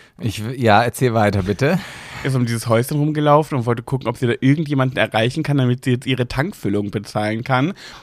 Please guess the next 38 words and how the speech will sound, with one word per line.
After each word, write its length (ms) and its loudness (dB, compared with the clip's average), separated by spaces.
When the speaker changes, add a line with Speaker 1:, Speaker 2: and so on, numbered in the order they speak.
Speaker 2:
Und 100 0
da 140 4
war 100 2
da 60 0
ein 140 0
kleines 280 -2
Fensterchen 840 0
für 180 -2
den, 240 4
ähm, 380 0
ähm, 300 -2
Mitarbeiterraum 840 0
wahrscheinlich 560 -4
hinten. 460 -4
Und 40 -10
dann 100 2
hat 160 2
sie 80 -4
da 100 4
durchgelinst 1040 0
und 160 4
wollte 200 6
gucken, 560 4
ob 140 0
da 80 4
jemand 400 4
ist, 300 -2
der 120 0
ihr 100 2
jetzt 160 0
endlich 240 0
das 180 -4
Geld 260 2
abnehmen 340 0
kann 200 -2
für 120 -10
ihre 180 -4
Tankfüllung. 840 0